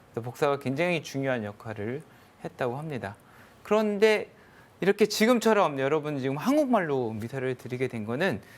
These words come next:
제이 차 바티칸 공의회 아주 개혁, 쇄신에 의해서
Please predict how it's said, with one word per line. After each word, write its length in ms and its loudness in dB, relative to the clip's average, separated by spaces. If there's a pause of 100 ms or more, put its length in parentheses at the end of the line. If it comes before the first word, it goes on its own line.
(140)
제이 200 2
차 140 -2
바티칸 420 -4
공의회 720 -2
아주 400 -6 (420)
개혁, 360 0 (320)
쇄신에 420 2
의해서 540 -2